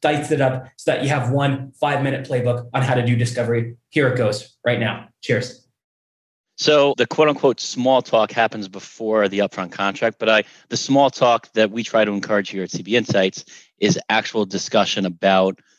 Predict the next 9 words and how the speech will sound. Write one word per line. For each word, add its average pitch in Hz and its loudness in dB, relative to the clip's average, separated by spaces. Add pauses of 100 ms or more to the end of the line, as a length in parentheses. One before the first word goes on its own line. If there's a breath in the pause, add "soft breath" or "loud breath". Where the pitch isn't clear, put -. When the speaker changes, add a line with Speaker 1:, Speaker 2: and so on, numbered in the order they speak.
(160)
Speaker 2:
something 104 0
relevant 101 2
to - -2
their 92 0
team, 92 -4 (120)
ideally. 95 -2 (360)
So, 90 0 (340 soft breath)
you 107 0
know, 92 2